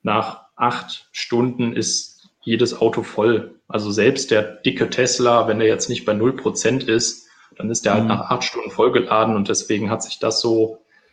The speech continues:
Speaker 1: ähm, herauskristallisiert.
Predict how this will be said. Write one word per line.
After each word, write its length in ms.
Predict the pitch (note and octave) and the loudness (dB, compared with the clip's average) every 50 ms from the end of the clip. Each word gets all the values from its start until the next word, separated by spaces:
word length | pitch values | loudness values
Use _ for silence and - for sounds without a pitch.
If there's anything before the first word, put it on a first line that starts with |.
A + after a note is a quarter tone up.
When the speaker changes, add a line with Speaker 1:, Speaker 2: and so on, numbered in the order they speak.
| _ _ _ _ _ | _ _ _ _ _
Speaker 1:
ähm, 460 | - A#2 A2 G#2+ G#2 G#2 G2+ F#2 F#2+ - | -6 -4 -2 0 0 0 -2 -2 -4 -2
herauskristallisiert. 1400 | - G#2+ G2 G#2 C3 C3+ C3+ - - B2 - - A2+ A2+ A2+ A2+ G#2+ A2 A2+ A#2+ B2 A#2+ A#2 - - - - _ | 0 2 4 4 4 4 2 -2 -2 -4 0 0 2 2 2 2 0 0 2 4 4 6 4 2 -4 -8 -12 _